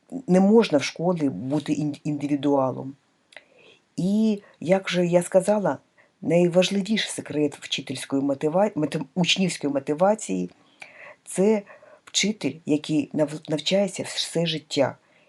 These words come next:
який, як кажуть, навчаєшся сам, навчаєш інших. І для тих вчителів мотивація є найкращий подарунок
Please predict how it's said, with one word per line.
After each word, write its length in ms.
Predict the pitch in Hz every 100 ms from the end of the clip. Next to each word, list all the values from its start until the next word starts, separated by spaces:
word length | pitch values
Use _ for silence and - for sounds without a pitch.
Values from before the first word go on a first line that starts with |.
| _
який, 480 | 139 139 175 165 - - _ - - 151
як 240 | 160 156
кажуть, 460 | 151 139 127 - -
навчаєшся 760 | - 160 - 175 160 147 - 135
сам, 340 | - 196 214 185
навчаєш 540 | 139 - 165 165 -
інших. 540 | - 123 - - - - - _ _ _ _ _ _ - - - - - _ -
І 440 | 196 202 190 170 - - -
для 220 | 135 180
тих 380 | 180 226 185 -
вчителів 720 | - 175 185 180 214 247 - _
мотивація 760 | 311 - 170 190 226 - 185 180 _ _ _ _ _ _ _
є 300 | - 151 175
найкращий 580 | 165 160 202 220 - 190
подарунок 720 | 185 175 175 180 170 165 -